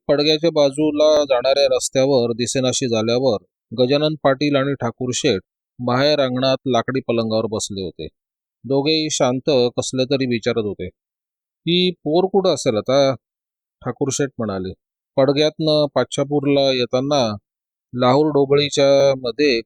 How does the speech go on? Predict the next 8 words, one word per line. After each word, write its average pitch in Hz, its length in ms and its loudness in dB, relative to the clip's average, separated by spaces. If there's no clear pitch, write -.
कारवीचा 127 480 0
डोंगर 123 340 0
आहे 123 100 2
बाजूला. 98 420 -4
बऱ्यापैकी 143 640 0
जंगलाचा 139 440 0
भाग 120 300 0
आहे. 117 280 0